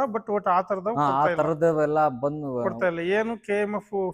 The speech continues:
Speaker 1: ಫೀಡ್ ಒಂದೇ ಕೊಡ್ತಾ ಇದ್ದೀವಿ.
Speaker 2: ಅದನ್ನೇ ಕೊಡ್ತಾ ಇದೀವಿ, ಸರ್.
Speaker 1: ಹಾ, ಹಾ.
Speaker 2: ಕೆ ಎಮ್ ಎಫ್ ಬಿಟ್ರೆ ನಾವು ಯಾವ್ದು ಕೊಡಲ್ಲ,
Speaker 1: ಯಾವ್ದು
Speaker 2: ಸರ್.
Speaker 1: ಬೇರೆ ಯಾವ್ದು ಕೊಡ್ತಾ ಇಲ್ಲ.
Speaker 2: ಬೇರೆ ಯಾವ್ದು ಕೊಡಲ್ಲ, ಸರ್.
Speaker 1: ಹಾ.
Speaker 2: ಆಕಳುಗಳು, ಸರ್, ಅವ್ರಕ್ಕೆಲ್ಲ ಅಡ್ಜಸ್ಟ್ ಆಗ್ಬಿಟ್ಟಿದ್ವು. ಆ ಫುಡ್ಡಿಗೆಲ್ಲ ಅಡ್ಜಸ್ಟ್ ಆಗಿದ್ವಿ, ಸರ್. ನಾವು ಅದನ್ನೇ ಕೊಡ್ತಾ ಇದೀವಿ, ಸರ್.
Speaker 1: ಹ್ಮ್, ಹ್ಮ್, ಹ್ಮ್.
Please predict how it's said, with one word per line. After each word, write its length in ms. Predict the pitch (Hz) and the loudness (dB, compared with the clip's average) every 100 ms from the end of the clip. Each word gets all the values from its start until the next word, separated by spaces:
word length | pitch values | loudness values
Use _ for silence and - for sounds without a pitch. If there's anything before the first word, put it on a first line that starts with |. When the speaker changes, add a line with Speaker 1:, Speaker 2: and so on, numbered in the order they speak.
| - | -2
Speaker 1:
ಫೀಡ್ 180 | 202 185 | 0 0
ಒಂದೇ 200 | 180 233 | -2 -6
ಕೊಡ್ತಾ 280 | 202 175 | -8 -4
ಇದ್ದೀವಿ. 240 | 170 147 165 | 0 2 2
Speaker 2:
ಅದನ್ನೇ 200 | 170 170 | 0 -2
ಕೊಡ್ತಾ 300 | 139 127 127 | -4 -6 -4
ಇದೀವಿ, 160 | 113 | -6
ಸರ್. 200 | 104 113 | -8 -10
Speaker 1:
ಹಾ, 100 | 113 | -8
ಹಾ. 60 | 123 | -6
Speaker 2:
ಕೆ 80 | 127 | -4
ಎಮ್ 220 | 135 135 | -4 -6
ಎಫ್ 180 | 131 123 | -10 -14
ಬಿಟ್ರೆ 240 | 120 143 | -12 -8
ನಾವು 220 | 139 123 | -6 -6
ಯಾವ್ದು 300 | 110 110 107 | -6 -6 -8
ಕೊಡಲ್ಲ, 220 | - 98 156 | -12 -8 -6
Speaker 1:
ಯಾವ್ದು 220 | 156 156 | -6 -6
Speaker 2:
ಸರ್. 60 | |
Speaker 1:
ಬೇರೆ 200 | 160 160 | -6 -4
ಯಾವ್ದು 200 | 156 151 | -4 -6
ಕೊಡ್ತಾ 300 | 185 151 - | -12 -14 -8
ಇಲ್ಲ. 140 | 143 123 | -4 -4
Speaker 2:
ಬೇರೆ 100 | 127 | -2
ಯಾವ್ದು 320 | 113 110 104 | -4 -4 -10
ಕೊಡಲ್ಲ, 300 | - 101 98 | -14 -14 -14
ಸರ್. 180 | - 135 | -14 -14
Speaker 1:
ಹಾ. 380 | 175 143 123 - | -12 -14 -16 -2
Speaker 2:
ಆಕಳುಗಳು, 680 | 120 143 180 170 180 175 180 | -2 0 0 0 0 0 -2
ಸರ್, 200 | 180 170 | -2 -2
ಅವ್ರಕ್ಕೆಲ್ಲ 720 | 175 170 151 147 143 151 160 | 0 2 2 0 -2 0 2
ಅಡ್ಜಸ್ಟ್ 320 | 143 131 147 135 | 2 0 -6 -6
ಆಗ್ಬಿಟ್ಟಿದ್ವು. 460 | 123 107 110 107 | -6 -8 -14 -10
ಆ 140 | 117 131 | -6 -6
ಫುಡ್ಡಿಗೆಲ್ಲ 640 | - 139 151 139 143 143 | -8 -6 -4 -2 -2 -2
ಅಡ್ಜಸ್ಟ್ 300 | 127 127 - | -4 -8 -10
ಆಗಿದ್ವಿ, 260 | 127 131 120 | -10 -10 -12
ಸರ್. 260 | - 139 | -14 -16
ನಾವು 180 | 147 117 | -12 -10
ಅದನ್ನೇ 260 | 104 110 117 | -10 -12 -16
ಕೊಡ್ತಾ 300 | _ _ 98 | _ _ -20
ಇದೀವಿ, 200 | 92 85 | -20 -20
ಸರ್. 260 | _ 117 135 | _ _ -12
Speaker 1:
ಹ್ಮ್, 180 | 180 151 | -10 -10
ಹ್ಮ್, 120 | 143 | -12
ಹ್ಮ್. 160 | 131 | -14